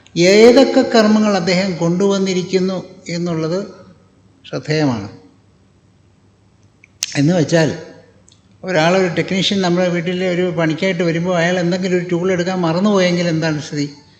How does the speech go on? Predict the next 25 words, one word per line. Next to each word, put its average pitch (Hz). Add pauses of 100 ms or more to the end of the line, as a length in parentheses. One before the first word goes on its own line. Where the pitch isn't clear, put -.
(180)
"അത് 196
ഞാൻ 196
കൊണ്ടുവന്നില്ല" 185 (140)
എന്ന് 165
പറയുന്നത് 175
പോലെ 127 (680)
ഒരു 214 (120)
പർപ്പസ്, 208 (1800)
പണി 196
എന്താണെന്ന് 247
അറിഞ്ഞിട്ട് 226
അതിനു 226
വേണ്ടിയുള്ള, 226 (160)
ഈ, 208 (1000)
യന്ത്രങ്ങൾ 214
മാത്രം 190
അല്ലെങ്കിൽ 185
ഉപകരണങ്ങൾ 202
മാത്രം 190
കൊണ്ടുവരുന്ന 185
ഒരു 202
ടെക്നീഷ്യനെ 208
പോലെ 190
തന്നെ 170 (680)
ഓരോ 175